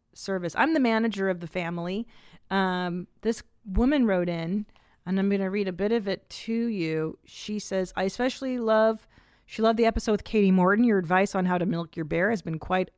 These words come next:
a life changer." I agree. This is a system I'm going to implement now, ladies. I'm gonna <laughs> teach a tutorial, a whole class, I feel. Um, "I have taken it on board and noticed a huge difference in my boyfriend's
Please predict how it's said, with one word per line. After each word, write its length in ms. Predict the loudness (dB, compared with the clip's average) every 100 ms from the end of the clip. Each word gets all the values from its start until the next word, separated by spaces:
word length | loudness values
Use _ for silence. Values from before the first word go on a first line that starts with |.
| _
a 80 | -4
life 220 | 0 0
changer." 420 | 0 -2 -4 -10 -20 _ _ _
I 80 | 0
agree. 420 | 0 0 -2 -2 -6 -20 -6
This 180 | -2 0
is 100 | 0
a 60 | -2
system 400 | 0 -2 0 -2
I'm 100 | -2
going 180 | -4 -6
to 40 |
implement 420 | -6 -8 -8 -12 -8
now, 180 | -6 -6
ladies. 400 | -6 -8 -10 -8
I'm 80 | -4
gonna 340 | 0 0 0
<laughs> 100 | -2
teach 520 | 0 2 2 0 -6 -10 -20 -20 -4
a 80 | -4
tutorial, 680 | -2 -4 0 2 4 2
a 60 | 0
whole 160 | -2
class, 640 | -4 -2 0 0 -2 -10 -12
I 60 |
feel. 320 | -12 -8 -10 -12 -20 -20 -20 -20 -12 0
Um, 420 | 2 4 2 -2 _ _ _ _ _ _ _ _ _ _ _ _ _ -6 2
"I 80 |
have 160 | 2 2
taken 340 | 0 -2 0
it 80 | 2
on 200 | 2 0
board 280 | 0 0 0
and 100 | 0
noticed 280 | -2 -2 -4
a 60 | -6
huge 380 | 0 2 2
difference 460 | 0 -2 -2 -6 -6
in 160 | -2 0
my 140 | 0
boyfriend's 640 | -2 -2 -4 -4 -6 -8